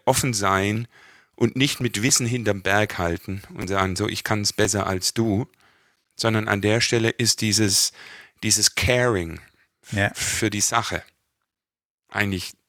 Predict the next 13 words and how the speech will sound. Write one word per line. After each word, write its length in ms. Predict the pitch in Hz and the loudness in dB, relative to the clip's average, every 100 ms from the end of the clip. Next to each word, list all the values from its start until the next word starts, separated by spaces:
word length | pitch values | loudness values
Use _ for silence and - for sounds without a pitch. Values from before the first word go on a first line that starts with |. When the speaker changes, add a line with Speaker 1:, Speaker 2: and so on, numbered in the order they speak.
| _ _ _ - | _ _ _ -6
Speaker 1:
ganz 300 | - 123 107 | -2 0 0
in 120 | 104 | -2
den 120 | 92 | -6
Vordergrund, 760 | - 90 87 - 85 82 - - - | 0 0 0 -4 -8 -8 -10 -14 -12
äh, 320 | 85 90 82 _ _ _ | -14 -14 -16 _ _ _
zu 140 | - 95 | -6 -4
stellen. 480 | - 92 87 82 _ _ _ _ _ _ _ _ _ _ _ | 0 -2 -4 -14 _ _ _ _ _ _ _ _ _ _ _
Und 400 | 110 104 - - _ _ _ _ _ _ _ _ _ _ _ _ _ | -2 -2 -6 -16 _ _ _ _ _ _ _ _ _ _ _ _ _
da 140 | - 95 | -4 -2
ist 200 | 104 - | -2 -2
der 120 | 104 | 0
Austausch 520 | 98 - - 92 - | 2 0 -2 -2 -2
wichtig. 460 | - - - - | -6 -10 -12 -16